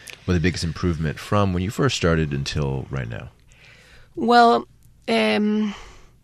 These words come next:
Speaker 2: we had one saying that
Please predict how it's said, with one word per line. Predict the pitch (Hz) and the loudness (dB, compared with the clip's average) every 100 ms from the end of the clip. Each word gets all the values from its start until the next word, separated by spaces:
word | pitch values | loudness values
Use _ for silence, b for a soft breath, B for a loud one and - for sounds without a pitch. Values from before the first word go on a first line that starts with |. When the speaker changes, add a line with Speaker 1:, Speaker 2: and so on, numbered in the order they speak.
| _ b b b b b | _ b b b b b
Speaker 2:
we | 202 247 254 | -4 -2 -2
had | 233 233 220 220 202 - - _ _ - - _ _ _ - _ _ _ _ _ _ _ _ _ _ | -2 0 0 0 -2 -6 -10 _ _ -20 -20 _ _ _ -20 _ _ _ _ _ _ _ _ _ _
one | - 220 220 | -4 0 0
saying | 208 214 202 202 196 196 196 202 | 0 0 2 2 2 0 -2 -6
that | - 185 175 - - | -6 -4 -2 -4 -6